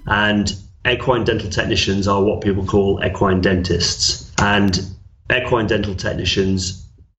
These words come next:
there are various qualifications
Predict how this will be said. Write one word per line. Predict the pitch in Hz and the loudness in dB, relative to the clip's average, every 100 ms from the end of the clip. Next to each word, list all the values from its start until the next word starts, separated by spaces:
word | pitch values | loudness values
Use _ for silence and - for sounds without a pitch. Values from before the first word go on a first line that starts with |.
| _ _ | _ _
there | 110 104 | 0 0
are | 98 | 0
various | 95 117 120 113 104 95 - - | 0 2 2 2 2 -2 -6 -8
qualifications | - 101 92 95 104 101 - 85 95 107 - - | -2 -2 -2 -2 0 0 0 -2 -2 -2 -2 -6